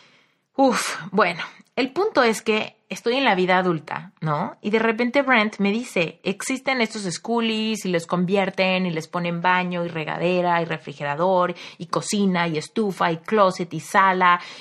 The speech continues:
y es todo móvil y, y puedes traer a tus mascotas y no sé qué". Bueno, evidentemente la Esther adulta dijo, "Órale, está padrísimo, muy bien, a ver, ¿cómo se construye? Bla, bla, bla".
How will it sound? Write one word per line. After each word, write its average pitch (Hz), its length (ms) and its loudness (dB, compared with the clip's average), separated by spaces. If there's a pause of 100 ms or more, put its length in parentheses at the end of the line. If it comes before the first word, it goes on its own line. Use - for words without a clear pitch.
y 202 140 2
es 226 140 4
todo 196 180 2
móvil 190 960 2
y, 196 140 0
y 190 40 0
puedes 208 260 0
traer 185 200 4
a 185 80 2
tus 170 160 -6
mascotas 180 880 4
y 180 40 0
no 196 120 2
sé 208 160 -2
qué". 156 260 -4 (480)
Bueno, 240 300 6
evidentemente 226 800 2
la 175 140 0
Esther 226 260 4
adulta 202 340 4
dijo, 190 360 -4
"Órale, 311 420 6
está - 240 -2
padrísimo, 240 880 2
muy 170 260 -2
bien, 196 540 0
a 165 100 0
ver, 180 300 0
¿cómo 208 180 -2
se - 100 -10
construye? 170 540 -2
Bla, 165 160 0
bla, 175 140 0
bla". 196 240 0